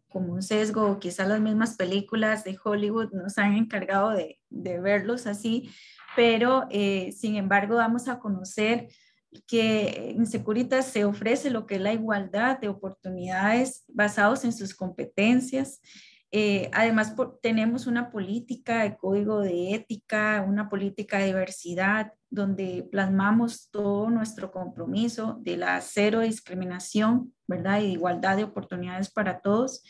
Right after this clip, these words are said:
Y a nivel del impacto positivo que esto ha venido a generar, eh, es estabilidad, ¿verdad? Eh, cuando se les abre la oportunidad a estas personas con discapacidad,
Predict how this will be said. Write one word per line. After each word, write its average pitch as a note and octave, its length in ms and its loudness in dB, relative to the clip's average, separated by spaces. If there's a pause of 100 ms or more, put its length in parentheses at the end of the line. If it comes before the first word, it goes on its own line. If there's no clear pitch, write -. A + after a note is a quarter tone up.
(500)
Y A#3+ 300 6
a A#3 100 4
nivel A#3 320 4
del D4 160 0
impacto A#3+ 680 0
positivo A#3+ 800 -4
que F#3 260 -4
esto G3 260 -4
ha A3+ 120 4
venido G#3+ 320 2
a A3+ 100 -4
generar, G3+ 680 0
eh, F#3 320 -6 (100)
es G3 160 -4
estabilidad, G#3 960 -2 (160)
¿verdad? F#3+ 520 0
Eh, - 420 -4
cuando F#3 500 -2
se G#3 120 -6
les F#3+ 200 -2
abre G#3 200 0
la B3+ 100 2
oportunidad F#3+ 640 -4
a A3+ 60 2
estas A3+ 300 -6
personas G3+ 420 -2
con G#3+ 140 -4
discapacidad, F#3+ 920 -2